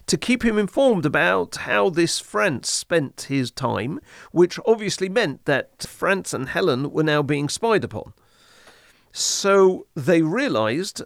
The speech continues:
that the only way around it was to get rid of him.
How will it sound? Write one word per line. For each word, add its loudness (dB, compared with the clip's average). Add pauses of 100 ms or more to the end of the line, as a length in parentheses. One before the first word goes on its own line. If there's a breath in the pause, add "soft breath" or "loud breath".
that 0
the -4
only 2
way 0
around 0
it -4
was 2
to -10
get -2
rid -2
of 2
him. -10